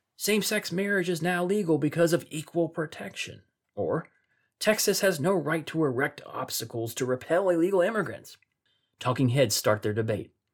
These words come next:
Since when did the justices have the right to make up rights that are not grounded in legislation?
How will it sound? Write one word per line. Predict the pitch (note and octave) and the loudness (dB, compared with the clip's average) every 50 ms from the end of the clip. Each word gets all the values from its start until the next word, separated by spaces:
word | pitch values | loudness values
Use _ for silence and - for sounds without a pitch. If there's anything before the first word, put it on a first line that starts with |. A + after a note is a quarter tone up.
| _ _ _ _ _ _ _ _ _ _ - | _ _ _ _ _ _ _ _ _ _ -4
Since | - G#3+ - - - | 0 0 0 2 2
when | C3+ F#3 G#3+ | 0 2 2
did | A3 A3 | 2 2
the | G3+ C#3+ | 0 -2
justices | G#2 - A#2 E3 E3 - F3 - - G2 G2 | -2 0 -2 -2 -2 -4 -4 -4 -6 -6 -6
have | A2+ A#2+ B2 | -6 -6 -6
the | F#2+ | -6
right | F2+ F2 F2 A2+ D3 D3 | -8 -6 -4 -4 -4 -4
to | - E2 | -6 -10
make | D#2+ G#2+ D3 D3 | -8 -6 -4 -2
up | E3 A2+ - | -2 -2 -4
rights | F#2+ F2+ A#2 C#3 C#3+ - - | -6 -6 -6 -6 -6 -6 -6
that | - G2+ G#2 | -8 -6 -6
are | G2+ F#2+ G2 | -6 -8 -8
not | G#2+ B2 C3+ C3+ | -10 -10 -10 -10
grounded | - A#2 A2+ A#2+ C3+ C#3 C#3 | -10 -8 -6 -4 -4 -2 0
in | D3+ D#3+ E3 | 0 2 2
legislation? | D#3+ E3+ F3+ G3 G#3 - - G#3 B3 D4+ D4+ - - - | 2 2 0 0 -2 -4 -4 -6 -8 -8 -8 -8 -8 -10